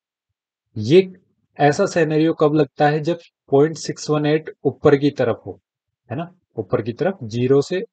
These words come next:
ऊपर की तरफ हो, ऐसा scenario लगता है कब, जब स्टॉक down move कर रहा हो या इंट्राडे में trend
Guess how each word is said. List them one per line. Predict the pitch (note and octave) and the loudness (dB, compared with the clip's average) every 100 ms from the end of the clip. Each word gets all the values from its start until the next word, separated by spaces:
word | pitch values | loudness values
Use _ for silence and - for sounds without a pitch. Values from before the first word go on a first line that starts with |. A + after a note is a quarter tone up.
| _ | _
ऊपर | C3+ - E3 D#3+ | -10 -2 0 0
की | E3 | -2
तरफ | - A#2 - | -2 -2 -4
हो, | G2 F#2 _ _ _ _ _ _ | -12 -18 _ _ _ _ _ _
ऐसा | A2+ A#2 C3+ | -4 -2 -4
scenario | A#2+ B2+ A#2+ A2+ A2+ | -4 -6 -6 -4 -2
लगता | A2 G2+ _ A2 A2 | -2 -6 _ -4 -2
है | C3+ A3 _ _ _ _ _ _ _ _ _ _ _ _ _ - | -4 -8 _ _ _ _ _ _ _ _ _ _ _ _ _ 0
कब, | C3+ F#3 - _ _ _ _ - | 0 0 -8 _ _ _ _ -8
जब | A#2 C3 B2 | -2 0 0
स्टॉक | - - C#3+ F3+ - - | -6 -4 -2 -4 -8 -16
down | A2 G2+ C#3 A#2+ B2 | -12 -2 0 0 -4
move | B2 A#2 G#2 - | -6 -8 -8 -8
कर | G#2 | -10
रहा | - | -10
हो | G2 G2 _ _ _ _ _ _ _ _ _ _ _ _ | -16 -16 _ _ _ _ _ _ _ _ _ _ _ _
या | G#2 A#2+ A#2+ - _ _ _ _ _ - | -2 0 0 -4 _ _ _ _ _ -8
इंट्राडे | A2+ A2+ B2 A#2+ A#2 | -4 2 4 4 2
में | A#2+ | -2
trend | A2+ A2+ C#3 G#3+ | -4 0 2 0